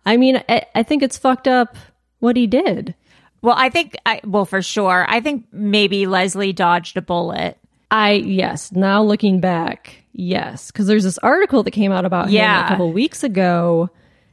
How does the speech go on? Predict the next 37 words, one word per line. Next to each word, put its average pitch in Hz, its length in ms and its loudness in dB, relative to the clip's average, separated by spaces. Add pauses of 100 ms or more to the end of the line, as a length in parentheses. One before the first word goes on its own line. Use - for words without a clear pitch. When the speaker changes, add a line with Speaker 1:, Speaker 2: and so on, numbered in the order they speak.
(140)
Speaker 1:
that, - 340 0 (260)
'cause 240 180 0
he 330 260 2
claimed 214 520 2
that 190 120 0
he, 202 240 0
like, 190 200 0
hadn't 190 360 -6
been 240 120 2
in 262 200 2
love 226 420 2
or 175 100 0
kissed - 360 -4
a 247 60 2
woman 220 320 2
since 185 200 -4
his 190 160 -4
wife 190 340 0
died 175 640 0
Speaker 2:
Yeah, 190 240 2
or 190 60 2
Speaker 1:
in 170 80 0
Speaker 2:
dated 185 440 0
or 185 120 0
anything, 185 400 -6
really. 185 120 -6
Speaker 1:
twenty 196 340 2
seventeen. 185 840 0
Speaker 2:
Or 165 60 2
been 214 180 0
in 208 120 0
a 202 40 0
relationship, 175 760 -6
rather, 180 240 -4
Speaker 1:
Yes. - 460 -4
Speaker 2:
yeah. - 40 -20 (360)
Speaker 1:
But 277 520 2